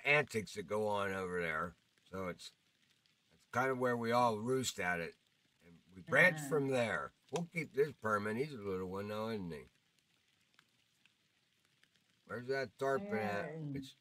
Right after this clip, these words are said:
Speaker 1: it's time for a tarpon here. Buck,
Speaker 2: Who's
Speaker 1: Buck.
Speaker 2: gonna, who's gonna get it first?
Speaker 1: I don't know, Jules. I think the last time you and I were here, you landed the first one.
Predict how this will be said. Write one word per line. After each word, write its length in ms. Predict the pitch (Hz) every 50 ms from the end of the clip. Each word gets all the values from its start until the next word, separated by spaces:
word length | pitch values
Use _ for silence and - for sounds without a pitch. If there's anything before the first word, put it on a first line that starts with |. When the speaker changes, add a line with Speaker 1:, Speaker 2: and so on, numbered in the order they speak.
| _ _ -
Speaker 1:
it's 120 | _ - - - -
time 300 | 113 127 139 143 135 -
for 160 | - 147 147
a 60 | 135 110
tarpon 640 | - 143 147 156 160 160 160 - 135 123 113 110
here. 340 | 110 110 107 107 107 104 101 87 82 - _ _ _ _ _ _ _ _ _ - - _ _ _ _ _ _ _ _ _ _ _ _ _ _ _ _ _ -
Buck, 160 | 123 127 - - _ _ _ _ _ _ -
Speaker 2:
Who's 120 | 208 208 226
Speaker 1:
Buck. 100 | 240 247
Speaker 2:
gonna, 120 | 233 190 190 208 220 214 190 165 147 180
who's 280 | 220 220 226 233 240
gonna 340 | 214 226 240 240 240 233 226 226
get 320 | 202 214 220 226 226 220 220 214 202
it 80 | 190 190 202 190 185
first? 440 | 208 208 208 196 180 175 170 160 - _ _ _ _ - - - - _ _ - - - _ - - -
Speaker 1:
I 80 | 180 190
don't 140 | 185 185
know, 180 | 202 214 220 202
Jules. 380 | 151 123 151 156 156 170 160 143
I 100 | 151 151
think 240 | - 165 202 196 147
the 120 | 147 147
last 280 | 151 165 185 180 - -
time 260 | 190 190 185 175 180
you 140 | 190 190 190
and 120 | 175 175 180
I 140 | 175 170
were 120 | 160 147 135
here, 280 | 151 185 202 185 165
you 200 | 143 139 175 202 196
landed 520 | 180 170 165 160 156 147 135 131 113 110
the 80 | 127 -
first 420 | - 143 165 170 165 - - -
one. 300 | 98 98 92 87 87 80